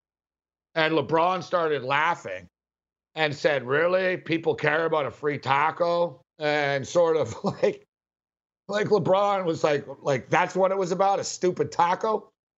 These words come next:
And then people got mad at LeBron again for being, like, an elitist, <laughs> right? Like, "Oh, LeBron's,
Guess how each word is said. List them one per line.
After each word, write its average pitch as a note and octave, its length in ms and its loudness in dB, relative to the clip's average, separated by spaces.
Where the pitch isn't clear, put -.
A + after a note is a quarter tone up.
And E3+ 520 2
then F3 300 2
people G3 340 0
got E3 260 0
mad D#3+ 240 2
at D3 100 -4
LeBron D3 520 0
again A2+ 500 -6
for C3 140 -2
being, C#3+ 340 2
like, B2+ 220 -2
an B2+ 80 0
elitist, A#2+ 720 -2
<laughs> - 20 2
right? F3+ 380 2
Like, G3 240 0
"Oh, F#3+ 300 4
LeBron's, F3+ 500 0